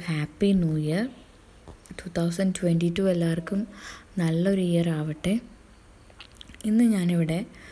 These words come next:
ഒരു ചെറിയ ടോപ്പിക്കിനെ കുറിച്ച് സംസാരിക്കുകയാണ്. ഏഹ്, നിങ്ങൾ ഈ പകല് ഉറങ്ങാറുണ്ടോ? പകല്,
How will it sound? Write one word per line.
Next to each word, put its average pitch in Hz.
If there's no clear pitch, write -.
ഒരു 233
ചെറിയ 240
ടോപ്പിക്കിനെ -
കുറിച്ച് 180
സംസാരിക്കുകയാണ്. 165
ഏഹ്, 220
നിങ്ങൾ 240
ഈ 196
പകല് 226
ഉറങ്ങാറുണ്ടോ? 165
പകല്, 214